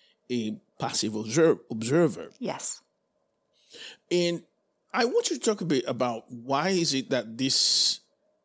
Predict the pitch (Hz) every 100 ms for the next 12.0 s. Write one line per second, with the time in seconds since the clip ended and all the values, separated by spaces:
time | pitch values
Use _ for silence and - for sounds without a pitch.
0 | _ _ _ _ _ _ - 131 - -
1 | 170 143 113 107 - 117 110 107 92 -
2 | 123 - - 127 117 113 127 123 117 98
3 | - 92 - - 147 147 - - _ 160
4 | 165 175 - 143 165 185 170 165 - 160
5 | 330 381 339 247 208 - 139 139 120 -
6 | - - _ _ _ _ _ - - 151
7 | 143 135 - 202 202 170 - - - -
8 | 123 156 - 143 135 117 117 - 123 -
9 | 131 120 120 107 107 127 127 - - -
10 | - - - - 165 147 170 262 285 214
11 | - - 165 147 131 139 135 131 123 92